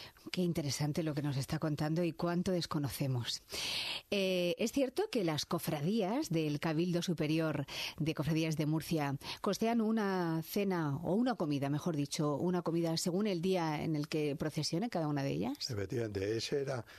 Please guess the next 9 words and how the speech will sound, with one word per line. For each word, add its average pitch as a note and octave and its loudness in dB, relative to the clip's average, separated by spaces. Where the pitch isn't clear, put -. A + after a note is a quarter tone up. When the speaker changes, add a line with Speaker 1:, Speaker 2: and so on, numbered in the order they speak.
Speaker 2:
ese B2+ -2
ha A#2 -2
sido C3+ -4
lo G#2+ -2
que F#2 -2
este F2 -6
año, A2 -2
eh, G2+ -4
pasado A2 -6